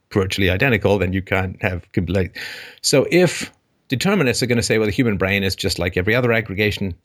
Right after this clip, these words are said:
of matter and energy in the universe," but then would consider it insane to argue with any other aggregation than the human brain, then they're saying, "Well, the human brain is just like everything else," but it would be crazy to argue with anything except the human brain.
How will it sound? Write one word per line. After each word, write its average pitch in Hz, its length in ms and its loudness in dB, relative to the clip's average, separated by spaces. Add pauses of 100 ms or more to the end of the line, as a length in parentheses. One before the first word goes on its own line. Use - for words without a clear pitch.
(120)
of 95 160 -6
matter 101 220 0
and 95 100 -2
energy 101 280 0
in 92 60 0
the 95 80 2
universe," 107 440 0 (340)
but 120 120 0
then 120 140 2
would 113 140 0
consider 127 360 2
it 95 80 0
insane 101 680 0 (920)
to - 100 0
argue 113 320 2
with 98 300 0 (760)
any 107 160 4
other 95 180 2
aggregation 101 800 0 (140)
than 110 140 2
the 107 60 0
human 104 260 0
brain, 98 340 0
then 95 120 0
they're 98 80 0
saying, 98 260 -2
"Well, 98 100 2
the 95 40 0
human 151 220 0
brain 107 180 2
is 98 100 -2
just - 160 -4
like 104 140 0
everything 95 320 0
else," 92 240 -2
but 113 140 0
it - 20 -4
would 98 140 -2
be 120 80 -10
crazy 135 340 2
to 95 60 2
argue 98 320 2
with 90 100 -2
anything 92 360 0
except 147 320 -2
the - 60 -6
human 95 240 0
brain. 78 220 -4